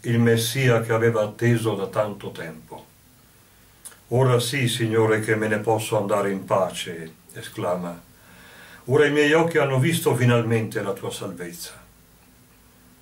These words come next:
In questa prossima domenica, come ogni prima di febbraio, si celebra in Italia la giornata per la vita, perché, come affermano i nostri pastori,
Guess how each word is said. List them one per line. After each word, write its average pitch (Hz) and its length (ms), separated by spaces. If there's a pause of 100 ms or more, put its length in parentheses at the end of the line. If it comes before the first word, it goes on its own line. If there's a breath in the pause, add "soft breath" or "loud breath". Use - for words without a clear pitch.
(1040 loud breath)
In 127 120
questa 143 580
prossima 147 480
domenica, 147 640
come 113 580
ogni 107 280
prima 127 320
di 110 120
febbraio, 117 760 (100)
si 123 220
celebra 127 420
in 123 80
Italia 123 420
la 117 120
giornata 113 460
per 104 180
la 98 100
vita, 95 600 (1400 loud breath)
perché, 131 800
come 113 240
affermano 117 480
i 113 80
nostri 113 380
pastori, 127 760